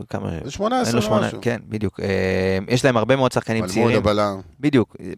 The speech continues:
Speaker 1: בנו שם סגל, אתה יודע, חלק זה שחקנים שהיו הרבה שנים בליגה לאומית, אבל אתה
Speaker 2: זה
Speaker 1: יודע, לא
Speaker 2: שחקנים שגדלו ביחד איתם.
Speaker 1: בדיוק.
Speaker 2: הם רק שחררו מעונה שעברה כמה שחקנים.
Speaker 1: מעולה,
Speaker 2: הם
Speaker 1: ו-
Speaker 2: לא הביאו יותר מדי.
Speaker 1: בנוסף, קח לך עוד איזשהו משהו מעניין,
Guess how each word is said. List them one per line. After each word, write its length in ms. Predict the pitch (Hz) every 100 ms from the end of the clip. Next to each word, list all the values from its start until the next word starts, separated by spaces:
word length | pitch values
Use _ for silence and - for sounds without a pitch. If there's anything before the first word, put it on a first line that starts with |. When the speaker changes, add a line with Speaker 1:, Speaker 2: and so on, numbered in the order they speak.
| _ _
Speaker 1:
בנו 240 | - 131 175
שם 180 | 185 147
סגל, 300 | - 180 170
אתה 140 | 135
יודע, 240 | 143 165
חלק 300 | 143 156 160
זה 200 | - 123
שחקנים 460 | 123 131 131 143 156
שהיו 320 | - 113 135 143
הרבה 160 | 143
שנים 260 | 151 143 139
בליגה 220 | 139 139
לאומית, 460 | 120 113 143 180 170 _ _ _ _ 101
אבל 280 | 104 113 110
אתה 140 | 120
Speaker 2:
זה 60 | 135
Speaker 1:
יודע, 120 | 123
לא 60 |
Speaker 2:
שחקנים 120 | 131 131
שגדלו 360 | 131 135 143
ביחד 320 | 139 139 139
איתם. 340 | 143 135 160 95 85 -
Speaker 1:
בדיוק. 280 | 113 98 113
Speaker 2:
הם 80 |
רק 160 | 117 123
שחררו 400 | 139 127 123 131
מעונה 240 | 110 104
שעברה 300 | 101 104 95
כמה 200 | 90 95
שחקנים. 560 | 90 87 - 90 92 101 - _ 113
Speaker 1:
מעולה, 260 | 101 104 139
Speaker 2:
הם 80 | 120
Speaker 1:
ו- 200 | 123 170
Speaker 2:
לא 140 | 202 131
הביאו 320 | 123 110 95
יותר 220 | 92 92
מדי. 200 | 90 85 85
Speaker 1:
בנוסף, 600 | 127 127 117 127 147 - -
קח 200 | 113 110
לך 140 | 110
עוד 180 | 104 110
איזשהו 360 | 107 - 104 104
משהו 260 | 120 117
מעניין, 380 | 107 107 143